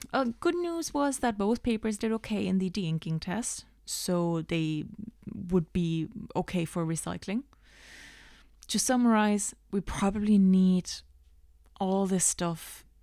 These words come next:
um, in and on our paper, as we want to be able to print on it and we want the print to look good.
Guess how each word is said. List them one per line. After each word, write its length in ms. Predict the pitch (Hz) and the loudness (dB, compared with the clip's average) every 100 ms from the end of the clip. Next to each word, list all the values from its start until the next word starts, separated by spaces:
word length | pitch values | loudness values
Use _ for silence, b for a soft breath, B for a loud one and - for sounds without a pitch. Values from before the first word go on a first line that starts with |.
| - - | -20 -10
um, 640 | 175 175 170 170 165 - _ | -6 -4 -4 -4 -6 -8 _
in 220 | 185 185 | 2 2
and 240 | - 175 - | 0 -4 -2
on 200 | 170 180 | 0 0
our 220 | - 165 | 0 -2
paper, 580 | - 170 175 160 170 170 | -2 -4 -4 -4 -4 -4
as 200 | - 165 | -4 -4
we 60 | 185 | -4
want 240 | 180 196 | 0 0
to 80 | 214 | 2
be 160 | 202 196 | 0 2
able 140 | 208 | 2
to 120 | 190 | 0
print 400 | 175 - 208 226 | -4 -2 2 4
on 140 | 202 165 | 4 0
it 140 | 160 | 0
and 160 | 170 170 | -2 -2
we 60 | |
want 260 | 170 190 202 | -2 -2 -2
the 60 | - | -4
print 260 | - 175 | -2 -2
to 80 | 165 | 0
look 200 | 156 185 | -4 -4
good. 280 | - 151 - | -4 -6 -6